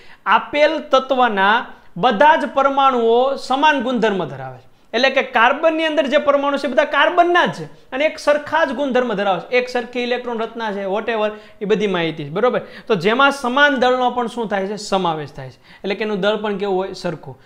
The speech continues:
જુદા જુદા તત્વના પરમાણુઓના દળ જુદા જુદા હોય છે. સિમ્પલ શબ્દો કહે છે, સિમ્પલ શબ્દો કહે, અત્યારે તમને આ રમૂજ લાગતા હશે, પરંતુ જેમ એ વખતે તો ખૂબ મહત્વના હતા મિત્રો. પછી શું કહે છે તે? પછી એવું કહે છે કે જ્યારે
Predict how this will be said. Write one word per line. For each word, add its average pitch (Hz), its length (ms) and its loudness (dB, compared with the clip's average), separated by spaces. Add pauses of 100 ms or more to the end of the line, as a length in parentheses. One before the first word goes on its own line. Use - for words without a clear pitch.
(220)
જુદા 220 300 4
જુદા 294 300 2
તત્વના 262 520 0
પરમાણુઓના 214 680 -2
દળ 226 200 -8
જુદા 311 280 -2
જુદા 160 240 -8
હોય 131 180 -18
છે. - 100 -20 (220)
સિમ્પલ 311 500 -2
શબ્દો 262 340 0
કહે 240 200 0
છે, 311 160 -10
સિમ્પલ 294 640 -2
શબ્દો 247 320 -2
કહે, 247 140 -2
અત્યારે 247 340 -4
તમને 269 180 -2
આ 247 60 4
રમૂજ 247 340 0
લાગતા 202 380 -2
હશે, 139 160 -14 (240)
પરંતુ 214 280 -2
જેમ 202 280 -2 (140)
એ 214 100 -2
વખતે 240 320 -2
તો 240 160 -4
ખૂબ 254 260 -12
મહત્વના 233 540 -6
હતા 147 160 -14
મિત્રો. 147 180 -14 (360)
પછી 277 260 2
શું 294 180 0
કહે 220 160 6
છે 160 140 0
તે? 151 160 -10 (440)
પછી 247 180 -2
એવું 311 140 0
કહે 294 120 2
છે - 60 -10
કે 277 100 -2
જ્યારે 208 360 4